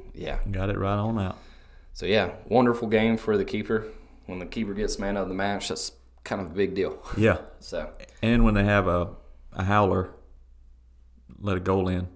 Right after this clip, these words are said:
Speaker 1: Yeah, yeah, that's true.
Speaker 2: And then can still recover from that. Shoot.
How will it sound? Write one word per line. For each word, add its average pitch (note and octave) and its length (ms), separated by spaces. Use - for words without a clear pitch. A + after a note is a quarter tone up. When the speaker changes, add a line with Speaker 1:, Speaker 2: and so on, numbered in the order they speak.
Speaker 1:
Yeah, E2+ 180
yeah, D2+ 280
that's D2 200
true. D2 260
Speaker 2:
And F#2+ 120
then G2 180
can F2+ 180
still G2 260
recover F2+ 380
from F2+ 160
that. F2+ 360
Shoot. - 320